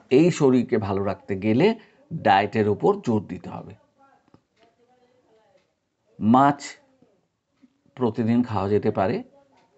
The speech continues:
ওমেগা থ্রি ফ্যাটি অ্যাসিড থাকে, তাই এই মাছের দিকে নজর দেয়াই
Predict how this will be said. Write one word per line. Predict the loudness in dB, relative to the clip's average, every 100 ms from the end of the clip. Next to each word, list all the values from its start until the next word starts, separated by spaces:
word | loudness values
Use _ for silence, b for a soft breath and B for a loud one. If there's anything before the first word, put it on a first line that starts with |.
| _ _ _ _ _
ওমেগা | -2 2 2 0 -2
থ্রি | -4 -4
ফ্যাটি | 0 -2 -2
অ্যাসিড | -6 -4 -6 -4
থাকে, | -4 -2 -4 -6 _ _ _ _ _ _ _ _ _ _ _
তাই | 4 4 2 -4 -12 _ _ _
এই | -4 0 2 4
মাছের | 4 4 2 -4 -6 -2 0 0 -4 -8 -6
দিকে | -6 0 0 0
নজর | 0 0 0 0 -2 -2
দেয়াই | -2 -2 -2